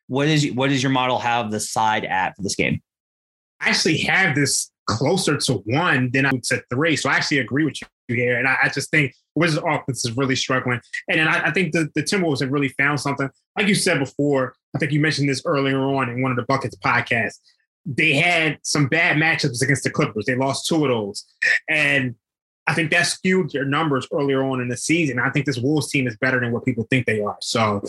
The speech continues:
Speaker 2: they had some good wins. They had a good win the other night against Indiana, coming back from a nine-point deficit at, at halftime. They beat Miami last week.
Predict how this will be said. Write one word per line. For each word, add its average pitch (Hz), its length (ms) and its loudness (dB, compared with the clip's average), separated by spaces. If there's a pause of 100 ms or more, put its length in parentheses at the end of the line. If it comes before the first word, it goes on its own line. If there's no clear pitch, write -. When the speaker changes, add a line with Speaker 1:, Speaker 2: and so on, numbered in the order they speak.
(220)
Speaker 2:
they - 80 2
had 147 200 4
some 117 140 0
good 143 300 0
wins. 151 380 4 (200)
They 120 80 2
had 120 80 2
a - 20 -8
good 143 200 2
win 143 200 2
the 135 60 2
other 135 180 0
night 135 160 2
against 127 260 -2
Indiana, 139 400 2
coming 135 200 -2
back 127 200 0
from 123 100 -2
a 117 40 -2
nine-point 131 720 0 (240)
deficit 131 640 0
at, 127 80 0
at 131 340 0
halftime. 135 360 0 (200)
They 107 80 -2
beat 139 220 0
Miami 139 420 0
last 139 400 0
week. 135 280 0